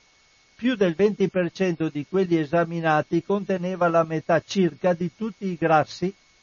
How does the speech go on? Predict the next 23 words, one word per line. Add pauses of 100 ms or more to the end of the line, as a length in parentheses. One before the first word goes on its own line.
(140)
che
si
dovrebbero
assumere
in
un
giorno, (460)
con
eccessi
che
arrivavano
fino
al
triplo (100)
della
dose
giornaliera
consigliata. (1400)
C'è
un
altro (360)
dato
paradossale,